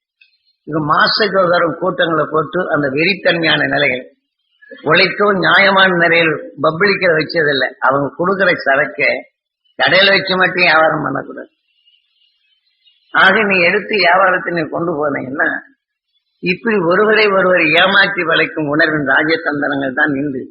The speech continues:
விஞ்ஞான அறிவு கொண்டு பெரும்பகுதியில் வரும். நாமே போன்ற பலவிதமான உணர்வு,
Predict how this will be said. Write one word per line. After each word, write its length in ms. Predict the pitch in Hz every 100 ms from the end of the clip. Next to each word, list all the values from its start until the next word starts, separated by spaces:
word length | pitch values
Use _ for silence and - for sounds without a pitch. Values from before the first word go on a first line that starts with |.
| -
விஞ்ஞான 360 | 185 196 180 160
அறிவு 220 | 147 139
கொண்டு 280 | - 139 127 - _ _ _ _ _ _ _ 156
பெரும்பகுதியில் 600 | 151 165 156 143 147 151
வரும். 300 | 131 123 - - - - _ - - - _ _ _ _ _ _ _ _ _ _ _ _ _ _ -
நாமே 440 | 160 156 190 208 214
போன்ற 280 | 190 190 190 190
பலவிதமான 600 | 160 185 185 185 175 170
உணர்வு, 340 | 160 170 160